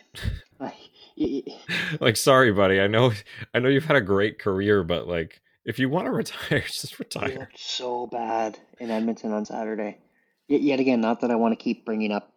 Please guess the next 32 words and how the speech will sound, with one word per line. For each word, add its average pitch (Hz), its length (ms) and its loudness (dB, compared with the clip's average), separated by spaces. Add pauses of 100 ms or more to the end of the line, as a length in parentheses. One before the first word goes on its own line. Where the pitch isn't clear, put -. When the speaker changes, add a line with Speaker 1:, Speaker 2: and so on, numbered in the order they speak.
(460)
Speaker 2:
that 107 80 -6
I 107 60 -2
was 104 140 -4
at 104 160 -4
the - 60 -18
game. 107 320 -2 (360)
Speaker 1:
Oh, 208 120 -2
no, 156 120 -2
Speaker 2:
But, 113 120 -4
Speaker 1:
of - 200 -20
course. 139 200 -2
Speaker 2:
oh, 143 140 -2
my 107 260 -2
Lord, 131 760 0
did 113 160 -2
he, 117 160 -2
like, 107 340 -4 (1000)
I 123 40 -8
get 107 160 -2
it. - 120 -10 (340)
I'm 113 200 0
not 107 180 4
a 107 40 2
professional 101 460 -6
athlete. 113 480 -4 (800)
I 113 120 -6
could 113 180 -4
not 101 220 2
do 110 100 -4
better. - 340 -6 (280)
I 113 140 4
will 110 280 2